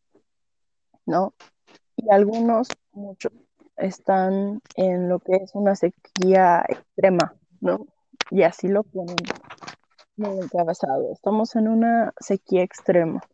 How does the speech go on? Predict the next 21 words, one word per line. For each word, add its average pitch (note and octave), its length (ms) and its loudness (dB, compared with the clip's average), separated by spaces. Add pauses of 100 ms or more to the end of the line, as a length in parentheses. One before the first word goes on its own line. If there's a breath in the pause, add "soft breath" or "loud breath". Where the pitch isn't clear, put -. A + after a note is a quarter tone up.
(2250)
Y C#4 300 8
de D#4 160 6
hecho, C4+ 220 4 (340)
digo, F#3 260 -12
no F#3 200 -10
sé F#3 220 2
si E3+ 120 -4
a E3+ 100 0
ustedes E3 480 -4
les D#3 140 -10
pasó, D4 380 0 (920)
no, A3 320 -6 (100)
este G#3+ 360 4
fin G#3 200 0
de G3+ 100 2
semana, A3+ 560 4 (840)
muchos G#3+ 420 -4
tuvimos G3+ 420 -2
cortes F#3+ 440 0
de G3+ 60 0
agua. A#3 420 -6